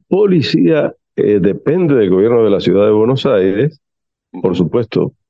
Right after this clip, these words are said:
claro, estamos en un momento también de cambio de autoridades. Pero una cosa curiosa, porque esto no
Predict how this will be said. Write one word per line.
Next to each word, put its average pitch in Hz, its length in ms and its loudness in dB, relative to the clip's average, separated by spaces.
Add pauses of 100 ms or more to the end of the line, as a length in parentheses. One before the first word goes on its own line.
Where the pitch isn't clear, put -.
claro, 107 200 0
estamos 104 300 0
en 101 80 2
un 104 80 2
momento 98 500 0
también 87 420 0
de 82 380 0 (300)
cambio 101 400 0
de 90 60 2
autoridades. 95 680 0 (720)
Pero 294 200 0
una 320 140 2
cosa 175 240 0
curiosa, 165 460 0
porque 107 280 -2
esto 190 220 -2
no 175 220 2